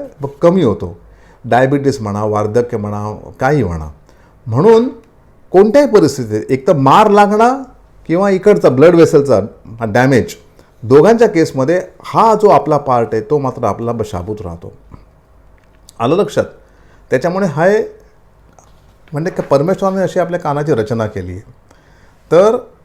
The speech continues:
हा इतका छान कान आपल्याला परमेश्वराने दिलेला आहे, तर त्या कानाची काळजी घ्या आणि कानाची निगा राखा.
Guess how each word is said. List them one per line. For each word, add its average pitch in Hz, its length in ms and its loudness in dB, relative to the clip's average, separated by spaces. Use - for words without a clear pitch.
हा 185 240 0
इतका 165 320 -2
छान 180 200 0
कान 180 240 -2
आपल्याला 170 280 -2
परमेश्वराने 143 680 0
दिलेला 117 360 0
आहे, 110 200 -6
तर 127 40 -2
त्या - 140 -4
कानाची 135 360 -2
काळजी 143 460 2
घ्या 151 240 2
आणि 135 160 -4
कानाची 135 340 -2
निगा 117 300 4
राखा. 95 240 -2